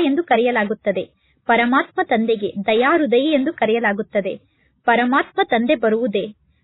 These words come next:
ಮಕ್ಕಳ ಜೀವನದ ಎಲ್ಲಾ ಪ್ರಕಾರದ ದುಃಖವನ್ನು ಸಮಾಪ್ತಿ ಮಾಡಿ,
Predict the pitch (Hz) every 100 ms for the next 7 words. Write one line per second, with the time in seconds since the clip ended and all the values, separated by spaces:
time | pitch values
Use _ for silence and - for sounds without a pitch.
0 | - 226 - - 381 392 254 254 247 240
1 | 226 190 - - 226 254 311 262 269 233
2 | 262 269 294 240 233 - 302 302 320 339
3 | 240 226 262 - 277 240 190